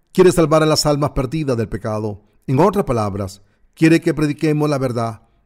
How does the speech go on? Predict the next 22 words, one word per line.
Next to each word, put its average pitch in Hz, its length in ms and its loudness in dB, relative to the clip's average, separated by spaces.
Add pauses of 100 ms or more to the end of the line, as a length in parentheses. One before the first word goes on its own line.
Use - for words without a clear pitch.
del 135 160 2
agua 131 260 2
y 131 60 0
el 131 60 0
Espíritu 120 680 -4 (180)
por 147 200 -2
todo 220 180 4
el 202 80 6
mundo. 98 480 -2 (920)
Por 220 160 4
tanto, 101 500 -6 (240)
la 147 100 2
iglesia 135 340 0
de 139 120 2
Dios 156 380 -4 (300)
también 143 320 0
obra 139 300 2
para 127 160 -2
alcanzar 127 560 -4
el 127 140 -2
mismo 127 260 0
objetivo. 120 680 -8